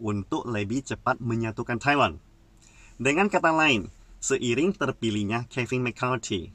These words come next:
dan campur tangannya terhadap kebijakan satu China atas masalah Taiwan, China akan memasuki periode jendela waktu reunifikasi secara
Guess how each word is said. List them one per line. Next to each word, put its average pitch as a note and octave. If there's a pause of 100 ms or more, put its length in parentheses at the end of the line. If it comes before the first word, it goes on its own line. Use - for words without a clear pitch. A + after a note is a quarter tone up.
(280)
dan D3+
campur A2+
tangannya G2+
terhadap G#2+
kebijakan G2+
satu G2+
China F#2
atas G2+
masalah G2
Taiwan, F2+ (560)
China D#3+ (240)
akan D3+
memasuki A#2
periode A2
jendela F#2+
waktu G2+ (160)
reunifikasi A2
secara G#2